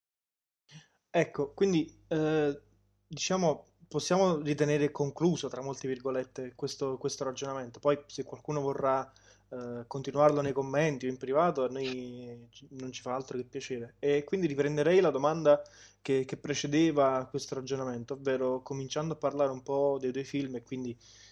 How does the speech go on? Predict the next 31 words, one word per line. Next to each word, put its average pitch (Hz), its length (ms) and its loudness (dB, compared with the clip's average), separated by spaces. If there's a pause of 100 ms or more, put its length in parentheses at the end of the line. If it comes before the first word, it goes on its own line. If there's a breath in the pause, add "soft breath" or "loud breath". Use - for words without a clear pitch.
(140 soft breath)
di, 120 500 -8
di, 117 300 -10
delle 131 220 0
vicende 151 400 0
narrate 131 680 0 (440)
nei 123 120 -6
due 123 140 -4
film. 117 440 -10 (400 loud breath)
E, 156 800 4
mm, 147 280 -10 (120)
chiaramente 160 800 4 (400)
le 147 140 4
prove 151 800 8
che 147 140 0
i 143 460 4
coraggiosi 143 640 0
devono 135 220 0
affrontare 139 500 0
per 123 160 -4
prendere 139 280 -2
la 131 100 0
mano 131 200 -2
di 127 100 -2
Kaguya 147 560 2
sono 123 840 -6
chiaramente 139 360 -4
narrate 127 380 -2
poche, 143 400 4
se - 160 -4
non 127 280 -2
narrate. 120 500 -4